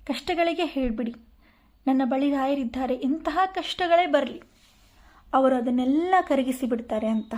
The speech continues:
ರಾಯರು ಕೂಡ ಬಹಳ ಕಷ್ಟಗಳನ್ನ ನೋಡಿ, ಈ ಭೂಮಿ ಮೇಲೆ ಹಲವಾರು ಕಷ್ಟಗಳನ್ನ ನೋಡಿರೋರೆ. ಹಾಗಾಗಿ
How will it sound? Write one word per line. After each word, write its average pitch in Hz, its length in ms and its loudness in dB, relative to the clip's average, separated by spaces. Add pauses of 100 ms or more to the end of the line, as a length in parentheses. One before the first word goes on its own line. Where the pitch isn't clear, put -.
(1600)
ರಾಯರು 311 400 0
ಕೂಡ 294 280 -4 (1000)
ಬಹಳ 254 320 2 (540)
ಕಷ್ಟಗಳನ್ನ 277 640 -2
ನೋಡಿ, 269 280 0
ಈ 254 200 -4
ಭೂಮಿ 262 360 0
ಮೇಲೆ 262 340 0
ಹಲವಾರು 254 720 -2
ಕಷ್ಟಗಳನ್ನ 277 520 -4
ನೋಡಿರೋರೆ. 254 440 -2
ಹಾಗಾಗಿ 269 760 -4